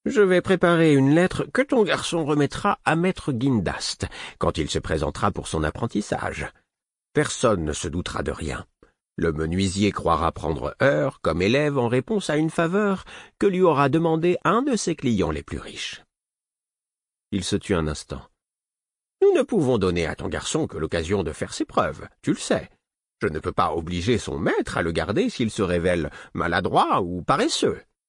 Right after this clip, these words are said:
Il sourit d'un air espiègle devant mon expression outragée. «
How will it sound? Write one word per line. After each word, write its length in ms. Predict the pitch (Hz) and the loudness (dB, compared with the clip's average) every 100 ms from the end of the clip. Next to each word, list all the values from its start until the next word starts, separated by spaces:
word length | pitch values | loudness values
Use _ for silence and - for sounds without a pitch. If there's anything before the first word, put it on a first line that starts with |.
| _ _ _ _ _ _ _ | _ _ _ _ _ _ _
Il 160 | 85 87 | -6 -4
sourit 320 | 101 95 101 | -2 0 0
d'un 160 | 87 82 | 0 -2
air 140 | 78 | -4
espiègle 520 | 78 - 95 92 78 - - - | -6 -2 -2 0 -4 -6 -14 -12
devant 280 | 73 87 82 | -2 0 2
mon 140 | 80 | 2
expression 560 | 78 - - 73 - 78 | -2 -4 -6 -4 -4 -2
outragée. « 580 | 80 - 78 73 76 | -2 -2 -4 -2 -6